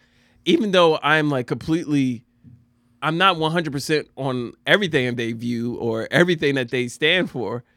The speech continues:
but I do know that there's a part of them that I relate to and I connect to. And at the under-, at the underlying thing is that we have a loyalty to each other.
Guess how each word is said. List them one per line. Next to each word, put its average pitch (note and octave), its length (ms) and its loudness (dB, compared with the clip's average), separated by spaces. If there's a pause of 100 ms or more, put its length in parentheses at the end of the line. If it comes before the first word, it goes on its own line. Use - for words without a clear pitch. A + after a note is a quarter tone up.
(320)
but C#3 180 0
I C3+ 100 6
do D3+ 220 2
know D3+ 180 4
that C3+ 180 2
there's C3 240 0
a F2+ 120 -8
part E3+ 400 0
of B2 100 -10
them A2+ 320 -6 (320)
that A#2+ 180 -2
I C3+ 180 6
relate B2+ 480 0
to A2 220 -6
and A2 200 -6
I G#2+ 100 -4
connect B2+ 480 -2
to. G#2 240 -10 (320)
And B2 100 -6
at B2 120 -4
the B2+ 80 -4
under-, D3 400 0
at B2 120 -4
the B2 100 -2
underlying C3 440 -2
thing D3 220 -4
is A#2+ 120 -8
that A#2+ 280 -4 (160)
we C3+ 220 -2
have B2+ 200 0
a A2 40 -4
loyalty B2 480 0
to G#2 120 -14
each - 220 -16
other. - 240 -18